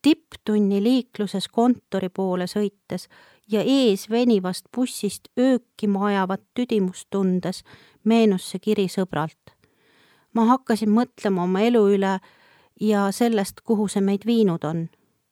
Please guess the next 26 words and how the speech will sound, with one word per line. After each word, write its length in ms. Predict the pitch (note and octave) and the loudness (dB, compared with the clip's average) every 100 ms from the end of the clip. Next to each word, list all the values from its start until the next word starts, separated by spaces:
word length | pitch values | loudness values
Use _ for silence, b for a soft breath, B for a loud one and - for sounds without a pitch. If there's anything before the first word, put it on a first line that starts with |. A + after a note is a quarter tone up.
| _ _ _ _ _ _ _ - | _ _ _ _ _ _ _ -2
Muidugi 400 | A3+ C4 B3 F#3+ | 0 2 0 -2
ei 60 | G3 | -2
ole 180 | G3 | 0
Appleton 640 | G#3 - G3 F3+ - F#3+ F#3+ | -2 -2 -6 -6 -4 -2 -2
Wisconsinis 720 | G3 - G#3 G#3 - G3 F#3 - | -6 -4 -2 -2 -4 -6 -6 -6
sugugi 340 | G#3+ G3+ G#3 | -4 -2 0
mitte 340 | G#3 - - | 0 -2 -2
nii 220 | G#3+ A3+ G#3 | 2 4 2
halb 340 | F#3+ F#3+ F#3 - | 2 0 -2 -8
kui 140 | - G3 | -2 2
Miami, 680 | G3+ G#3+ A3+ A3 G3+ E3+ - b b b b b b b b | 4 4 4 4 2 0 -6 b b b b b b b b
kuid 320 | - G3+ G3 G3+ | -4 0 0 0
ma 140 | G3 | 0
igatsesin 520 | G3+ F#3+ - F3 G3+ G3 | 0 -2 -4 -4 -2 2
vaikust. 720 | G3+ F#3 _ - E3+ - - _ _ _ _ _ _ _ _ _ _ | 2 0 _ -12 -12 -14 -20 _ _ _ _ _ _ _ _ _ _
Olime 300 | A#3+ C#4+ C4+ A#3 | 4 6 6 6
hiljuti 400 | C#4+ C4+ B3+ - | 4 2 0 -2
saanud 340 | A#3+ B3 G#3 | 0 2 0
kristlasteks 960 | - C#4+ E4 - A3+ G3+ - A3 - - b b b | -2 -4 -4 -6 -8 -6 -8 -10 -10 -20 b b b
pärast 340 | B3 B3 - - | 0 0 0 0
seda, 320 | C4+ B3+ G#3 _ _ _ | 2 4 2 _ _ _
kui 180 | A3+ A3 | 0 0
üks 280 | - - | -2 -2
mu 120 | A3+ G3+ | -2 0
kliente 760 | G#3+ A#3+ C4 A#3+ _ _ G3 | 0 2 2 0 _ _ -4
oli 320 | G3 F#3+ F#3+ | -2 -2 -4